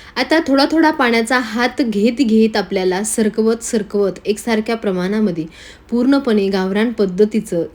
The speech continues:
जे काही आपण धपाटे बनवत आहे ते पूर्णपणे इथे थापून घ्यायचे आहे आपल्याला, अगदी पातळ असं.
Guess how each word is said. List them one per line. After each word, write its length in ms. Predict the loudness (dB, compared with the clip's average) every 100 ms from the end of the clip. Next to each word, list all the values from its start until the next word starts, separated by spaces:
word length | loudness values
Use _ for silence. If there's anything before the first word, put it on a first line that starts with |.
| -2
जे 140 | 2
काही 300 | 2 2 0
आपण 280 | 0 2 2
धपाटे 380 | 2 0 -2 -2
बनवत 420 | -2 -2 0 -2
आहे 260 | -4 -4 -6 -8 -18 -20 -20 -8
ते 60 | -8
पूर्णपणे 580 | -2 2 4 2 2 0
इथे 280 | 0 -2 -8 -6
थापून 320 | -6 0 2
घ्यायचे 320 | 2 0 -4
आहे 240 | -4 -4
आपल्याला, 360 | -6 -4 -4 -4
अगदी 340 | -4 -4 -4
पातळ 480 | -4 -4 -6 -4 -2
असं. 240 | -2 -4